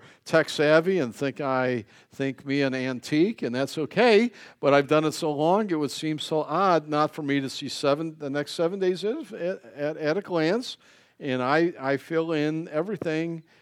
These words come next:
uh, that I see, and I'm planning by way of appointments, study time, worship, services, I'll even put my worship, private worship time, put my exercise time. I've been exercising twenty-nine years, you think it,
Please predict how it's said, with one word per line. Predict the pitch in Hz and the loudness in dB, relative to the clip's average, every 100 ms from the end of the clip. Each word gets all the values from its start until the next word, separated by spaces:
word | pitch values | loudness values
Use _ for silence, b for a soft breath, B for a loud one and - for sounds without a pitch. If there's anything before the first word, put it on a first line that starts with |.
| b - | b -8
uh, | 120 113 | -4 -4
that | 107 123 | -2 0
I | 135 196 | 0 0
see, | - 180 160 170 | -4 -2 0 0
and | 135 | -2
I'm | 131 165 | -2 -4
planning | - 170 156 160 170 | -6 -6 -4 -4 -4
by | 143 127 | -2 -2
way | 127 | 0
of | 123 | -4
appointments, | 120 - 160 165 175 170 | -4 -6 -4 -4 -4 -8
study | - 151 143 151 | -10 -6 -4 -6
time, | 151 147 143 127 | -8 -8 -8 -6
worship, | 131 131 139 120 | -8 -6 -8 -8
services, | - 135 131 120 - 127 127 - b b b - | -10 -10 -8 -10 -10 -8 -8 -12 b b b -6
I'll | 139 | -4
even | 147 131 | -4 -4
put | 156 151 | -6 -4
my | 123 113 | -2 -2
worship, | 107 147 165 - 170 | -2 -4 -6 -8 -10
private | 131 120 117 | -4 -4 -4
worship | 139 180 180 - | -8 -8 -10 -10
time, | 170 143 | -6 -6
put | - 170 - | -6 -8 -2
my | 165 | 0
exercise | 170 196 208 180 196 202 208 | 2 0 -4 -4 0 0 -2
time. | 202 196 | -8 -12
I've | _ _ | _ _
been | 277 | -8
exercising | 143 113 117 135 131 131 117 | -6 -8 -6 -2 -2 -4 -12
twenty-nine | - 135 139 135 143 151 | -10 -6 -2 -2 -2 -4
years, | 277 226 98 | -4 -4 -6
you | 101 | -10
think | 135 120 | -10 -8
it, | 123 | -8